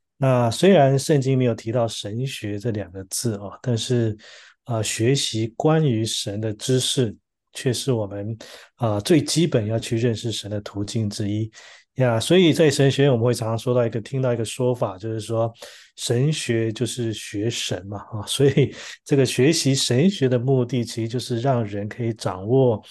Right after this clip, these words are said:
对神最基本而且很正确的客观认识。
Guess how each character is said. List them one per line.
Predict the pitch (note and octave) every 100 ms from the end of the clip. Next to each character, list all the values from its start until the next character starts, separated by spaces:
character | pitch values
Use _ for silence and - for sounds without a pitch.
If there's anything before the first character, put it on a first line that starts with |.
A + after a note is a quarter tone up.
| - - -
对 | F#3
神 | D3+ - A#2+ A2+
最 | A#2 C3+
基 | A#2+ - C#3+
本 | D3+ C3+ F#2+ -
而 | - A2
且 | -
很 | A2+ G#2+ F#2
正 | D3 C3
确 | G#2+ - B2
的 | G#2 G#2
客 | - B2+
观 | A2+
认 | A2 G#2+ G2+
识。 | - G#2